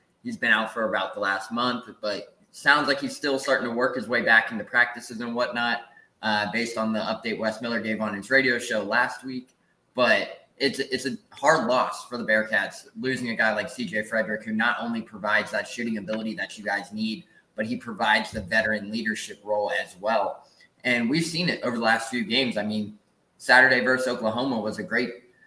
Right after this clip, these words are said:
a great talking point about this because Simas Lukosius started out incredible, and then John Newman had a big second half.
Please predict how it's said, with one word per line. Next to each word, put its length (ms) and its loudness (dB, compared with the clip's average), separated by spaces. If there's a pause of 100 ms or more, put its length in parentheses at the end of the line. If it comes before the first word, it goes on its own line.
(240)
a 60 -4
great 280 2
talking 380 2
point 220 -2
about 280 2
this 160 -2
because 420 -6
Simas 300 2
Lukosius 560 -2
started 380 2
out 400 0 (300)
incredible, 720 2 (120)
and 120 -2
then 140 -2
John 260 2
Newman 240 2
had 160 0
a 40 -2
big 200 -4
second 340 -2
half. 340 -2